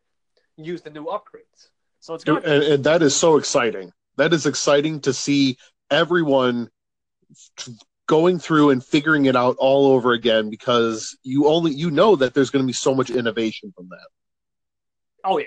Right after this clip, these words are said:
Speaker 1: oh yeah. I can, like I said, this is the great thing. I cannot wait to get back to being a rookie. I mean, because, uh, it, it seems weird. Like, you know, I'm one of the, I'm one of the most veteran guys. You, you've been here. You know, we've obviously the legend Avi out here,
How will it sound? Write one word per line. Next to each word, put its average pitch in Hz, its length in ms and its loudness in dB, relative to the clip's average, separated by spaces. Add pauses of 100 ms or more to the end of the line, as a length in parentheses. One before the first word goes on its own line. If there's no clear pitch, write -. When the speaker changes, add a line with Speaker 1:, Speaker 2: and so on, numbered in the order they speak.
(140)
Speaker 1:
oh 139 180 -14
yeah. 120 300 -20
I - 60 -20
can, 170 200 -16
like 180 180 -10
I 196 40 -8
said, 160 300 -12
this 233 180 -12
is 214 100 -20
the 185 100 -16
great 220 320 -14
thing. 147 160 -20
I 165 80 -14
cannot 170 360 -18
wait 180 160 -20
to - 60 -20
get 143 140 -20
back 143 200 -12
to 131 60 -20
being 131 200 -20
a 120 140 -20
rookie. 139 200 -20 (100)
I 131 40 -20
mean, 139 140 -20 (380)
because, 180 380 -10 (280)
uh, 196 60 -12 (140)
it, - 180 -18
it 175 60 -16
seems 247 320 -12
weird. 220 400 -6
Like, 175 180 -10
you 180 80 -12
know, 170 160 -8
I'm 190 240 -10
one 196 140 -20
of 175 60 -20
the, 170 80 -20
I'm 175 100 -18
one 185 120 -20
of 175 60 -20
the 170 60 -20
most 160 180 -20
veteran 165 320 -16
guys. 160 260 -14
You, 160 200 -20
you've 180 160 -20
been 160 180 -20
here. 160 380 -14
You 165 80 -20
know, 151 160 -16
we've 143 180 -20 (120)
obviously 147 680 -6
the 147 180 -16
legend 131 280 -20 (180)
Avi 127 180 -20
out 113 160 -20
here, 117 120 -20